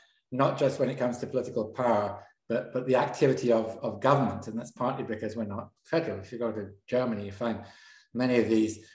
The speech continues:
responsibilities are at least administered by, by the Länder, and you get thriving cities right across Germany that, uh, maybe, well, in some respects, do rival Berlin, a case in Frankfurt, and finance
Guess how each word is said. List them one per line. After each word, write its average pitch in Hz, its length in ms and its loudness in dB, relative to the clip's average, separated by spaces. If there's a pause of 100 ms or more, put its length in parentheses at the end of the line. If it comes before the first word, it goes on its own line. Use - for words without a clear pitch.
(180)
responsibilities 113 720 0
are 110 60 2
at 113 80 0
least 110 160 -4
administered 110 500 -2
by, 107 200 -4
by 107 200 -4
the 104 100 -6
Länder, 131 480 2
and 104 80 -4
you 107 140 -2
get 110 260 -4
thriving 110 480 -2 (300)
cities 113 420 -4
right 113 240 -2
across 110 300 -4
Germany 123 560 -2
that, 101 240 -10 (340)
uh, - 120 -20 (520)
maybe, 110 300 -6 (240)
well, 156 200 2
in 127 100 4
some 117 160 2
respects, 104 340 -6
do 120 160 -6
rival 110 380 0
Berlin, 104 500 -4
a 95 60 -10
case 101 260 -12
in 101 80 -12
Frankfurt, 110 480 -6
and 98 160 -14
finance 110 380 -10